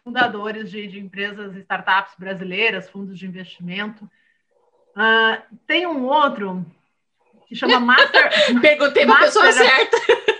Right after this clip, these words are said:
Speaker 2: A lista do livro.
Speaker 1: Master of Scale, que também é dessa área, que é o, ele, ele é conduzido pelo Reid Hoffman, que é o fundador do LinkedIn. Aí ele entrevista só os top do mundo, né? Ele já entrevistou o Mark Zuckerberg, já entrevistou o Brian Chesky, que é o fundador do Airbnb.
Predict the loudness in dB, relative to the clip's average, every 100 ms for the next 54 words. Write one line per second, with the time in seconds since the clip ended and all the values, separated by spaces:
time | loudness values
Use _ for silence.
0 | -2 0 -2 -4 -6 -6 -4 -6 -8 -6
1 | -6 -4 2 4 4 4 4 4 4 0
2 | -6 0 2 2 0 -8 -16 -12 -10 -8
3 | -6 -4 -4 2 4 6 4 2 -6 -4
4 | -2 -2 -4 -8 -8 -10 -12 -12 -12 -8
5 | -10 -10 -12 -12 -14 -18 -20 -18 -16 -16
6 | -16 -2 2 2 -2 -16 -18 -20 -18 -14
7 | -14 -16 -18 -18 -16 -16 -16 -18 _ _
8 | _ -2 -2 -2 -4 -2 -2 -2 -2 -2
9 | 0 0 0 -2 -2 -2 -6 -8 -8 -8
10 | -8 -4 -2 -2 -4 -6 -6 -10 -10 -10
11 | -6 -6 -6 -8 -6 -6 -6 -12 -14 -12
12 | -14 -14 -14 -14 -14 -16 -18 -18 -12 -10
13 | -6 0 0 -2 -8 -6 -6 -6 -16 -18
14 | -16 -14 -16 -14 -16 -14 -12 -12 -12 -14
15 | -16 -18 -20